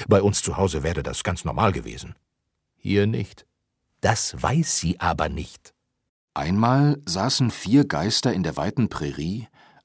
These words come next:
rauchten ihre Geisterpfeifen und redeten über dies und redeten über das.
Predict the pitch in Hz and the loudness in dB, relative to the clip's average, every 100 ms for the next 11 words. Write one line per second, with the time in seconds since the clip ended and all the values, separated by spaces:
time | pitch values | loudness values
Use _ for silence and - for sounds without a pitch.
0 | - 67 98 - 113 107 80 64 57 62 | -4 0 0 0 0 0 -2 -6 -4 -4
1 | - - 95 - 107 - 127 139 - _ | -2 -4 -4 -4 -6 -4 -6 -6 -10 _
2 | - 95 87 123 143 135 113 90 73 - | -6 -2 4 6 6 4 2 0 -2 -4
3 | 85 95 98 - - 67 - 76 80 76 | 0 0 0 -4 -6 -8 -6 -4 -4 -4
4 | 78 - 69 - - - | -6 -8 -10 -10 -8 -10